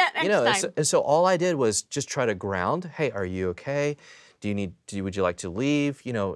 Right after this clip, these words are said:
Speaker 2: and just helping him feel comfortable. And he said, "No, I wanna be here." <laughs>
Speaker 1: Aw.
Speaker 2: And, and he said, "Okay, well, hey, everybody, why don't we just do a, uh, some breathing together? So let's just breathe in three seconds.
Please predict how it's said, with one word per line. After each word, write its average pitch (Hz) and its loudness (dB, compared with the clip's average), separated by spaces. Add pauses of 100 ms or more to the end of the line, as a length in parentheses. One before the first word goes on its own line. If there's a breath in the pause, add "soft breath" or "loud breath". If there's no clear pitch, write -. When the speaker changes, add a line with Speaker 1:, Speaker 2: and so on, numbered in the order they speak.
Speaker 2:
and 107 -6
just 127 -2 (220)
helping 135 0
him 147 -2
feel 123 -4
comfortable. 107 -2 (680)
And 131 -6
he 151 2
said, 101 -2
"No, 123 0 (840 loud breath)
I 147 4
wanna 165 6
be 143 0
here." 135 4 (280)
<laughs> - -6
Speaker 1:
Aw. 285 -4
Speaker 2:
And, 170 2
and 139 -2
he 151 0
said, - -2
"Okay, 180 2
well, 147 0
hey, 165 4
everybody, 170 0
why 160 -2
don't 247 -4
we 202 0
just 147 -4
do 139 -2 (220)
a, - -2
uh, 127 -2
some 123 -4
breathing 123 -2
together? 90 -4 (340 soft breath)
So - 0
let's 185 2
just - -4
breathe 151 0
in 117 0
three 151 -6
seconds. 147 -4